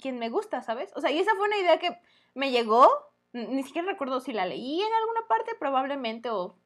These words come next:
salió entre tantas conversaciones y cosas que vi.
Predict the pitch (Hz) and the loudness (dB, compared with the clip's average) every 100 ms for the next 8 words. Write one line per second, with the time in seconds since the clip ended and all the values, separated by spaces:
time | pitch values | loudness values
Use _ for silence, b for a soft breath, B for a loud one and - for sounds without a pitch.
0 | _ _ 262 226 233 233 269 262 247 220 | _ _ 0 0 2 6 6 6 -2 -2
1 | 226 233 233 233 208 214 202 - 208 208 | -4 -4 -8 -8 -8 -8 -10 -8 -8 -8
2 | 180 - 175 220 220 220 - 185 202 | -12 -14 -14 -12 -12 -12 -12 -12 -12